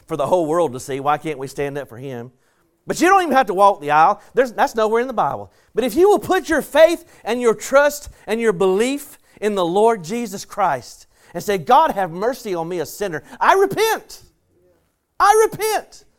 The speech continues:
Have mercy on me." And Jesus said, "The one who comes to me,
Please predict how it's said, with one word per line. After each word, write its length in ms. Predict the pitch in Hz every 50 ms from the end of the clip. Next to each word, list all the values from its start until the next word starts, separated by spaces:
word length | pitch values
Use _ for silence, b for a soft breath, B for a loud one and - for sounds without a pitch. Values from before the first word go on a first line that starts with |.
| _ _ _ _ _ _ - - -
Have 220 | - 381 415 427 415 392
mercy 380 | 403 415 392 392 - 294 254 240
on 180 | 220 202 185
me." 360 | 165 143 123 107 98 98 95 _ _ _ _ _ _ _ _ _ _ _ _ _ _ _ _ _ _ _ _ _ -
And 180 | 269 311 285 202
Jesus 380 | 208 339 381 381 320 294 -
said, 160 | - 262 233
"The 80 | 190 208
one 200 | 240 294 311 294
who 120 | 254 285
comes 320 | - - - 302 320 311 -
to 140 | - 277 254
me, 280 | 285 277 302 339 320